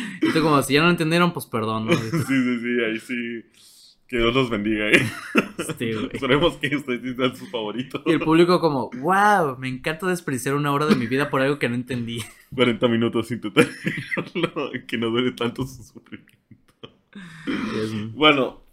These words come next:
Speaker 2: ah, vamos a hablar de la Segunda Guerra del Opio. ¿Qué te acuerdas de la primera, por favor? Ya han pasado un buen tiempo. Es-
Speaker 1: Pasó un buen tiempo, sí, pasó un buen
Speaker 2: Ajá.
Speaker 1: tiempo. Yo me acuerdo que Inglaterra le gustaba mucho jugar al vergas. Eh, China... Le gustaba mucho jugar al vergas.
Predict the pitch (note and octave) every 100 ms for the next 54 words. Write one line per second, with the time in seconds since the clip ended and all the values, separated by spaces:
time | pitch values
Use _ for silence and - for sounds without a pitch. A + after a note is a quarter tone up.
0 | - C3+ C3 B2+ B2 A#2 C3+ D3+ D#3+ C#3
1 | C#3+ D3 C3 B2 B2+ B2 A#2+ B2 G#2+ G#2
2 | G2+ A#2+ C3 D3 D#3 D3 B2+ G#2+ G#2 E2+
3 | - F#2+ F#2 F2 G2+ A2 A2 B2 A#2 A2+
4 | A2+ G#2 B2+ C3+ C#3 F#3+ - - C#3 D3
5 | F3+ G3 D3 C#3 F#3+ F#3+ C#3 C3+ C3 B2+
6 | B2+ B2 F#2+ F2+ G#3 C#3+ A#2+ C3 B2+ B2
7 | B2+ A#2+ - A2 A2 G#2 G2 F#2 F2+ _
8 | B2+ B2+ B2 A#2+ G#3 E3 G#2+ _ _ _
9 | - C#3 C3 F#3+ F#3 F3+ C3+ A2+ A2 G#2+
10 | A#2 D3+ F3+ - _ _ _ _ _ -
11 | A#2 B2 A#2 A#2 A2+ - C4 C#4 G3+ F#3+
12 | - _ _ _ _ - C3 B2 C3+ C3
13 | B2+ B2 A#2 G#2 G2+ G2+ A2 C3